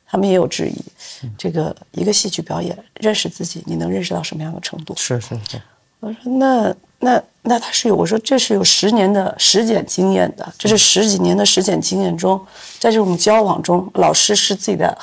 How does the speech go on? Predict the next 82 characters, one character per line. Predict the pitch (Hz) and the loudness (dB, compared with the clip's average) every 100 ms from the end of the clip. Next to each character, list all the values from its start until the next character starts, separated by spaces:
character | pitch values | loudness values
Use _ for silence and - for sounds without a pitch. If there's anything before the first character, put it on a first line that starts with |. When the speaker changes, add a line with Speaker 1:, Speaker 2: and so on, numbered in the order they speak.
| - - | -18 -18
Speaker 1:
视 | - - 233 | -6 0 2
那 | 214 | 4
些 | 196 | 4
孩-， | 208 - - | 0 -2 -4
学 | - 175 | 0 -2
生 | 202 196 | 0 -2
为 | |
孩 | 196 - 143 | -2 -2 -4
子 | 180 196 | -2 -2
一 | 170 | 0
样， | - 160 - - - | -2 -4 -8 -20 -6
用 | - 233 | 0 2
心 | 202 240 226 | 2 2 0
的 | |
去 | 190 175 | -4 -6
投 | - 151 156 | -6 -4 -2
入， | 180 175 135 | 0 -2 -2
Speaker 2:
嗯。 | 120 - - - | -6 -6 -12 0
Speaker 1:
那 | 208 | 0
肯 | 208 156 - | 0 -4 0
定 | 202 170 - _ _ - | 0 0 -4 _ _ -4
以 | 151 | 0
心 | 156 208 214 | 2 4 4
与 | |
心 | 170 - 196 | 4 2 0
的 | 175 | 0
对 | 170 | 0
话， | 165 160 - | 0 0 -4
最 | - 196 | -2 0
终 | 190 185 | 0 -2
肯 | - | -4
定 | 143 | -6
是 | 165 180 | -2 -2
会 | 175 | -2
产 | - - | -4 -6
生 | 156 | -6
一 | 151 | -6
个 | 160 | -6
化 | - 165 | -4 -4
学 | - | -4
反 | - - | -8 -10
应 | - - | -12 -14
的， | - - | -16 -6
Speaker 2:
嗯。 | 139 117 | -4 -2
Speaker 1:
会 | - 202 | 0 0
有 | - | 0
一 | - | -4
个 | - 60 | -2 -2
很 | - - | -4 -8
大 | - - | -6 -4
的 | - | -4
一 | |
个 | 165 | -6
提 | - 175 | -6 -6
升 | 170 | -4
和 | 175 | -4
帮 | 175 185 190 | -2 -4 -4
助 | 190 170 | -6 -6
的。” | - _ - - | -8 _ -20 -10
就 | - | 0
像 | 185 180 170 | 4 4 4
那 | 170 | 2
天 | - 175 170 170 _ _ _ | 0 0 0 -2 _ _ _
我 | 143 139 | -2 0
第 | 180 | 0
一 | |
次 | 170 | 0
跟 | 175 170 | 2 2
你 | |
聊 | 156 117 | 2 0
的 | |
时 | 156 | 0
候， | 170 | 0
你 | 151 | 2
聊 | 151 156 | 0 2
的 | |
那 | 170 185 | 2 2
个 | 156 | 0
案 | - 175 165 | -2 -2 -2
例， | 160 | -6
其 | - 165 | -4 -4
实 | 170 160 | -2 -4